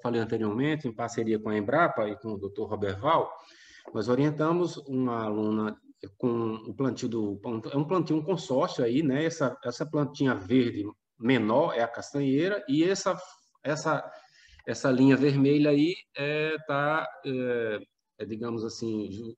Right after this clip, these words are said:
é, mostrando o crescimento do taxi branco.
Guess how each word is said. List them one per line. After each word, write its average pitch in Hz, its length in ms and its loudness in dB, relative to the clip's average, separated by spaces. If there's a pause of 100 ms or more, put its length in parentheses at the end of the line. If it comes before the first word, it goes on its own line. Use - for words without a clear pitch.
é, 98 60 -12
mostrando 139 760 -2
o 139 60 -4
crescimento 139 480 0
do 147 80 -6
taxi 175 340 -4
branco. 139 380 4